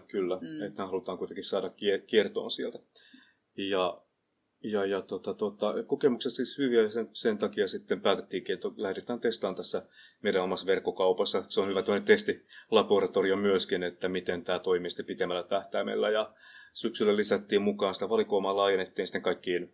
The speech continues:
Speaker 1: ö, siellä myytäviin tuotteisiin. Myöskin uutuustuotteet meillä
Speaker 2: Mm.
Speaker 1: on nyt dynaamisen hinnoittelun piirissä. Ja toki se on sitten määritelty eri hinta, hintapisteet, missä, tai hinta,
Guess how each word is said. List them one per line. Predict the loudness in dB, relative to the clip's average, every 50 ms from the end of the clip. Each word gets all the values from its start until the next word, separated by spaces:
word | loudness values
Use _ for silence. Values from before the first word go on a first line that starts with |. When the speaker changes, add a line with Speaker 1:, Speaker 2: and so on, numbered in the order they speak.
| _ _ -12
Speaker 1:
ö, | -10 -8 -8 -8 -10 _ _ _ _ _ _
siellä | 0 2 4 4 4 2
myytäviin | 0 -2 -2 -2 -2 -2 -4 -4 -2
tuotteisiin. | -2 0 0 0 -2 _ -2 -2 -2 -2 -4 -8 -6
Myöskin | -6 -4 -2 -2 -2
uutuustuotteet | 0 0 -2 0 0 -2 -2 0 0 -2 -2 -2 -2 -2 -4 -4 -4
meillä | -4 -2 0 0 -2
Speaker 2:
Mm. | -2 -4 -8 -20 _ _ _ _ _
Speaker 1:
on | 2 2 2 2
nyt | 0 -4 -4 -2
dynaamisen | -2 -2 0 -2 -2 -4 -4 -4 -4
hinnoittelun | -4 -4 -6 -4 -2 -2 -2 -2 -2
piirissä. | -2 -2 0 0 0 -2 -2 -4 -6 -6 -10 _ _ _ _ _ _ _ _ _ _ -6
Ja | 2
toki | 4 4 4 4 2
se | 0 2
on | 0 0
sitten | 0 0 -2 -2 -2 -6 -8 -12 -12 _ 0
määritelty | 4 6 8 8 6 6 4 4 4 4 4 2 4 4
eri | 4 4 2
hinta, | 0 0 0 2 0 0 -2 -4 _ _ _ _ _ _ _ 0
hintapisteet, | 2 2 2 2 2 2 2 2 2 2 2 2 2 2 0
missä, | -2 -2 0 0 0 2
tai | 2 2 2 4
hinta, | 2 2 0 0 -2 -4